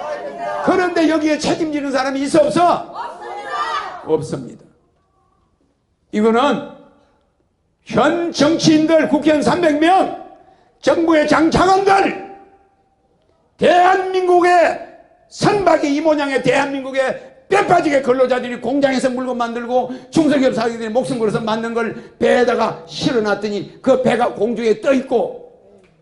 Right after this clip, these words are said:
조원들 월급날은 다가오고 추석은 다가오고 뭐 하는 사람들이요? 그런데 공무원들은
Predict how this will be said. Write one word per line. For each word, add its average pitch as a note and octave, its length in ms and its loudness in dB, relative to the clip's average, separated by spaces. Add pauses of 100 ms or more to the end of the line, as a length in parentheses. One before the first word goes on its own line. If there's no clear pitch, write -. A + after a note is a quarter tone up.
(360)
조원들 C4 520 4
월급날은 B3+ 540 2
다가오고 G#3+ 400 0
추석은 A3+ 420 -2
다가오고 G#3 680 -2 (540)
뭐 G#3+ 240 2
하는 B3+ 180 2
사람들이요? A#3+ 560 -2 (1400)
그런데 D#4 300 2
공무원들은 C4+ 840 2